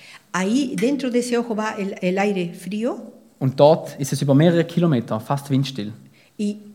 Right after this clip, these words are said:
Speaker 1: por muchos kilómetros hay como una paz muy tran-, una paz.
Speaker 2: Genau so sch-, so ist der Frieden Gottes.
Speaker 1: Casualmente así es la paz de Dios.
Speaker 2: Um dich herum kann es toben und stürmen und die Welt kann,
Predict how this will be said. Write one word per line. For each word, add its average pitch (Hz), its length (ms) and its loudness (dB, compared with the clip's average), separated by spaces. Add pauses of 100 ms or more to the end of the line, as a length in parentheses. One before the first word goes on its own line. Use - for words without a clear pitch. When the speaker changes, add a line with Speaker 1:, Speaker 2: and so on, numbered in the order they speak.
(160)
Speaker 1:
por 185 120 -2
muchos 311 360 -2
kilómetros 247 500 0
hay 233 100 -6
como 208 200 -6
una 233 220 -4
paz 220 260 -12
muy 214 240 -6
tran-, 226 180 -10 (380)
una 233 200 -2
paz. 220 300 -14 (680)
Speaker 2:
Genau 143 220 4
so 151 120 2
sch-, - 280 -4
so 151 200 2
ist 143 120 2
der 139 80 2
Frieden 123 240 2
Gottes. 107 420 -6 (720)
Speaker 1:
Casualmente 285 460 -2
así 277 180 -4
es 277 80 -6
la 240 120 -6
paz 190 120 -6
de 185 120 -4
Dios. 214 400 -8 (520)
Speaker 2:
Um 180 140 10
dich 185 140 8
herum 208 280 12
kann 180 180 8
es 180 200 4 (220)
toben 208 380 8
und 180 120 4
stürmen 190 460 6
und 143 120 2
die 156 80 2
Welt 185 220 8
kann, 175 260 4